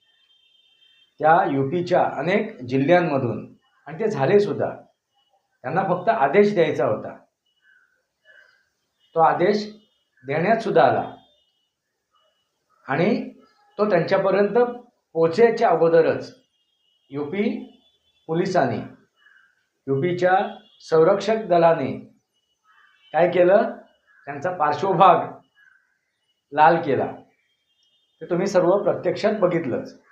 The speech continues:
काही क्षणातच यूपी पोलीस इथे पोचलेत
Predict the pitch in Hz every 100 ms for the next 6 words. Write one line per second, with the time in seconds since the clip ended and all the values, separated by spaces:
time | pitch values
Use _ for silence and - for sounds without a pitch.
0 | _ _ _ _ _ _ _ _ _ _
1 | _ _ 139 180 214 - 196 220 233 247
2 | - - - _ 160 170 175 214 202 202
3 | 214 180 202 208 202 202 165 - -